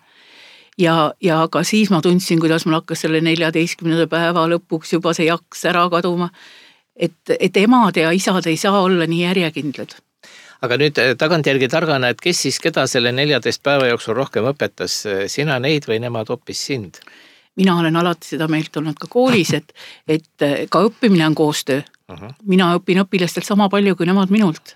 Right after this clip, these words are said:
Speaker 1: võib-olla mina isegi rohkem. Ja, ja kõik, eh, lapsed on mind õpetanud, ka oma lapselapsed, nii et, et ma, ma olen täiesti selle teooria pooldaja, et tegelikult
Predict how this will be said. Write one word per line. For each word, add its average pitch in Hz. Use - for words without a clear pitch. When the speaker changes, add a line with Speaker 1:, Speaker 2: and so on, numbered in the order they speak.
Speaker 1:
võib-olla 180
mina 196
isegi 185
rohkem. 190
Ja, 160
ja 160
kõik, 226
eh, 170
lapsed 196
on 165
mind 156
õpetanud, 165
ka 156
oma 196
lapselapsed, 147
nii 170
et, 151
et 165
ma, 196
ma 190
olen 190
täiesti 185
selle 165
teooria 165
pooldaja, 151
et 156
tegelikult 156